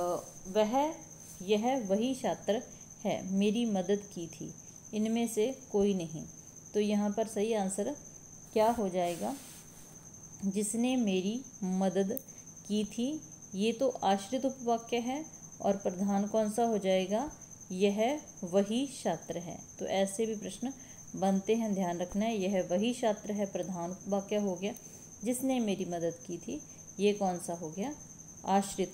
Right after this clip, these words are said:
हो गया। ठीक है, आगे आ गया, जो, जो मैंने पहले बोल दिया था ना कि ये किस, अ, संज्ञा आश्रित है या कैसा वाक्य है। तो अगला प्रश्न है,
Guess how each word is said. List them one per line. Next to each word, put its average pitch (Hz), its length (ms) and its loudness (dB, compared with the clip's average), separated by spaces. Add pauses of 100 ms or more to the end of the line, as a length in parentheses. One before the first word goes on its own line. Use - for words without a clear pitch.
(100)
हो - 60 -8
गया। - 260 -12 (760)
ठीक 254 160 -8
है, 233 140 -4 (2000)
आगे 214 340 6
आ 226 140 8
गया, 247 280 0 (160)
जो, 185 220 -2
जो 208 300 0
मैंने 220 200 0
पहले 220 280 6
बोल 226 240 6
दिया 202 180 2
था 214 100 0
ना 311 140 -2
कि 294 120 -4
ये 226 200 2
किस, 208 340 -4
अ, 185 240 4
संज्ञा 208 380 4
आश्रित 208 320 0
है 190 260 0 (400)
या 202 140 8
कैसा 202 340 2
वाक्य 185 320 0
है। 196 160 -2
तो 240 160 0
अगला 208 260 6
प्रश्न 196 280 -4
है, 190 240 -2